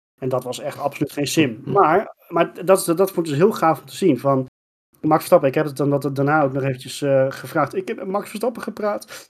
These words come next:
Ehm, he-, heb ik hem, ik vroeg, ik, ik, ik vroeg, nee, maar ik vroeg hem echt zo. Ik zei van,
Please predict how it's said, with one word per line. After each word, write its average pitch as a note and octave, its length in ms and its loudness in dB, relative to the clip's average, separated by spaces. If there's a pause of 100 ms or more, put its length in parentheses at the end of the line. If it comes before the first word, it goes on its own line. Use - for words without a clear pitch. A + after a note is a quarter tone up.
(160)
Ehm, F3+ 400 8 (140)
he-, - 240 -2
heb G3 160 6
ik G3+ 80 0
hem, F#3+ 460 0
ik C3+ 80 4
vroeg, C4+ 120 2
ik, - 220 6
ik, C#3 280 -2
ik - 100 0
vroeg, G3 220 -6 (560)
nee, A#3+ 100 4
maar B3 120 6
ik G#3 140 0
vroeg B3+ 140 0
hem G3+ 80 2
echt G#3+ 100 0
zo. E3+ 80 4
Ik C#3 80 -2
zei F#3+ 140 2
van, F#3+ 280 4